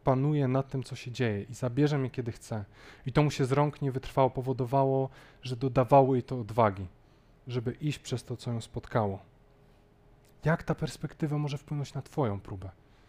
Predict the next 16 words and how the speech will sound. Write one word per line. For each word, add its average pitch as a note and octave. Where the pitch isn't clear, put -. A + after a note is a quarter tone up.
która -
też -
jest -
trudna, G2+
też -
jest A#2
ważna? G2+
Czego F3+
cennego E3+
ona E3
dotyka? D#3
Jakie B2
skutki -
o A2
ciebie A2+
wywołuje? G2+